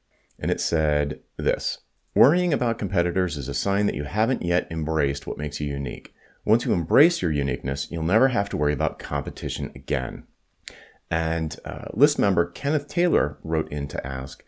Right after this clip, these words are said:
"Do you have any material about how you did or how you suggest doing this?" Yes, I do. <laughs> Quite a bit of it. Um, the answer to this question in,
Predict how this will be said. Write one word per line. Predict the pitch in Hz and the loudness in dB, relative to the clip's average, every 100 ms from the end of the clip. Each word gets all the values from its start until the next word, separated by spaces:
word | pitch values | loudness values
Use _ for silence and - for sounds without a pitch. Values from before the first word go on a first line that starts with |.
| - - - | -20 -16 -4
"Do | |
you | 78 | 0
have | 92 | 2
any | 131 160 | 2 2
material | 147 - 113 104 101 | -2 0 2 4 2
about | - 76 - | -2 -2 -2
how | - 110 | -2 0
you | 117 | 0
did | 80 80 78 - | 0 0 0 -2
or | 71 | -8
how | - 85 | -4 -2
you | 87 | -2
suggest | - 90 65 62 - | -4 -4 -4 -4 0
doing | 123 123 71 | 2 2 0
this?" | - - - _ - - - - - - _ - | -4 -10 -18 _ -20 -20 -20 -20 -20 -20 _ -14
Yes, | - 76 113 - - | 2 6 6 4 4
I | 87 | 6
do. | 120 107 71 53 - - - | 8 6 4 0 -6 -8 -4
<laughs> | - - | -4 -6
Quite | - 123 110 | 0 4 4
a | |
bit | 107 - - | 4 4 2
of | - | 2
it. | - - - - - - - | -2 -2 -8 -14 -14 -8 0
Um, | 95 | 4
the | 101 - | 6 6
answer | 160 180 | 4 4
to | 175 | 2
this | 143 - | 2 2
question | - 92 90 90 | 4 4 4 0
in, | 80 78 | 0 0